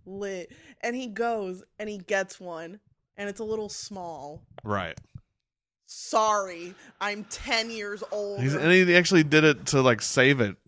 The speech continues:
Speaker 2: 'cause he was just like,
Speaker 1: They were
Speaker 2: "This
Speaker 1: gonna,
Speaker 2: isn't, this
Speaker 1: they,
Speaker 2: isn't a bad little tree."
Speaker 1: they were go-, you know, he saw himself in that tree.
Speaker 2: Yeah.
Speaker 1: A tree that was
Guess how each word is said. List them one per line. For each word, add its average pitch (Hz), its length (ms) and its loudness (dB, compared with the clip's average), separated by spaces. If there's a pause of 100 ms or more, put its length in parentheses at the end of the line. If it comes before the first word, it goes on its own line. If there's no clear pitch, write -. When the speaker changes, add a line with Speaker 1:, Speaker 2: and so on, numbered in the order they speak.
Speaker 2:
'cause 117 180 0
he 127 120 4
was 123 160 2
just 127 160 -2
like, 123 180 4
Speaker 1:
They 466 160 4
were 466 100 4
Speaker 2:
"This - 140 4
Speaker 1:
gonna, 196 120 6
Speaker 2:
isn't, 165 380 0
this 180 160 2
Speaker 1:
they, 214 60 2
Speaker 2:
isn't 190 200 0
a 180 60 4
bad 180 320 4
little 175 180 4
tree." 185 260 -2
Speaker 1:
they 494 160 6
were 494 160 4 (200)
go-, 466 240 0 (160)
you 392 140 -2
know, 523 160 0
he 453 200 -2
saw 392 420 0
himself 294 360 -8
in 277 80 -12
that 262 200 -4
tree. 339 500 -4
Speaker 2:
Yeah. 123 260 2 (260)
Speaker 1:
A 269 160 -2
tree 381 340 -2
that 247 140 -4
was 220 180 -10